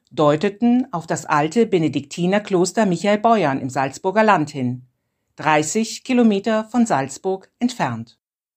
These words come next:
Doch lassen wir Henny Grüneisen selbst sprechen. In Sankt Peter lehnte man erst einmal ab, Handschriften aus Michael Beuern zu besitzen. Und der Bruder Pförtner,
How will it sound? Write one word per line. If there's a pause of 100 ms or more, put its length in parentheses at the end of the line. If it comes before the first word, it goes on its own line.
(640)
Doch
lassen
wir
Henny
Grüneisen
selbst
sprechen. (1000)
In
Sankt
Peter (100)
lehnte
man (160)
erst
einmal
ab, (540)
Handschriften
aus
Michael
Beuern
zu
besitzen. (880)
Und
der
Bruder
Pförtner,